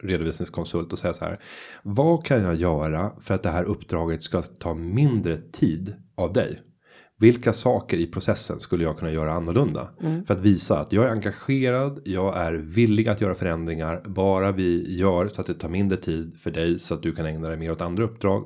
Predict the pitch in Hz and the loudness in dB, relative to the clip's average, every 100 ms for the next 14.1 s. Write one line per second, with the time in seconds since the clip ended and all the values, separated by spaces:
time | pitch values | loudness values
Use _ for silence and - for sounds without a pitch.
0 | - 127 123 117 90 78 80 82 82 - | -2 -2 0 0 0 -2 -4 -6 -6 0
1 | 123 113 82 82 - 80 90 - 107 - | 2 2 0 -6 -2 -2 -2 -4 -6 -6
2 | _ _ - - - - - - _ 104 | _ _ -20 -18 -18 -20 -20 -20 _ -8
3 | 95 98 104 104 92 87 - 127 156 170 | -6 -4 -6 -8 -8 -8 -4 6 6 8
4 | 185 110 98 - 175 87 87 110 147 123 | 6 6 4 4 6 4 4 4 6 2
5 | - - - _ - 104 95 90 - 90 | -2 -10 -12 _ -4 2 4 2 0 0
6 | 87 120 87 - - - - 107 113 165 | 2 0 -2 -10 -20 -20 -4 2 6 6
7 | 180 104 82 82 82 82 82 82 - - | 6 2 2 0 0 0 0 0 -2 -4
8 | - 131 98 - 85 95 80 82 82 85 | 0 0 0 -2 -2 0 0 0 0 0
9 | 127 87 - 87 82 90 85 98 - _ | 0 0 -2 0 0 -2 -4 -6 -10 _
10 | - 127 143 98 78 90 80 90 113 110 | 2 2 4 2 2 -2 -4 2 4 6
11 | 113 101 80 90 87 107 78 - 78 76 | 4 2 2 -2 0 -2 0 0 2 0
12 | 76 - - 107 80 87 82 80 78 80 | -4 -12 -6 0 2 2 2 2 2 0
13 | 80 78 78 - 85 78 80 117 85 50 | -2 -2 -4 -4 -4 -2 0 2 2 -2